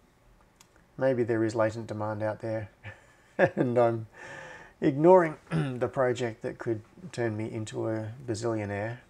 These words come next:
but I don't think so. So if people want to use it, they can. But anyway, the point of all of this was that I have many, many projects on GitHub,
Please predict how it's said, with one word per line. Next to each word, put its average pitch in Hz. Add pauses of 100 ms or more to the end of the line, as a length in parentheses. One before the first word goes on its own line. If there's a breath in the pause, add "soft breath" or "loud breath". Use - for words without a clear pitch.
(680)
but 101 (100)
I 107
don't 104
think 113
so. - (840)
So - (120)
if -
people 110
want 104
to 123
use 160
it, -
they -
can. 107 (640 loud breath)
But 196
anyway, 165
the 135
point 220
of 156
all 123
of 104
this 107
was 113
that 117 (1000)
I 151
have 160 (120)
many, 139
many 123
projects 104
on 107
GitHub, 101